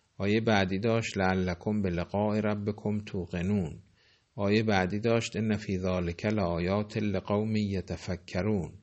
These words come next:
آیه بعدی داشت: «ان فی ذلک لآیات لقوم یعقلون.» یعنی این وحی ما، این آیات تکوینی و تشریعی ما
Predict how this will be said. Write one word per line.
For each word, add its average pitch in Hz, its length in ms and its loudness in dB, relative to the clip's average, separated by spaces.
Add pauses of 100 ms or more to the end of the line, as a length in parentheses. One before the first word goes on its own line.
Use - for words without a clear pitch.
(680)
آیه 110 240 4
بعدی 104 360 4
داشت: 113 360 2
«ان 98 200 0
فی 95 200 -2
ذلک 90 480 0
لآیات 101 680 2
لقوم 110 600 0
یعقلون.» 95 1040 0 (1400)
یعنی 123 200 2
این 156 320 2
وحی 139 480 6
ما، 113 340 2
این 135 320 -2
آیات 113 580 2
تکوینی 107 640 0
و 98 140 0
تشریعی 95 680 -2
ما 127 520 -2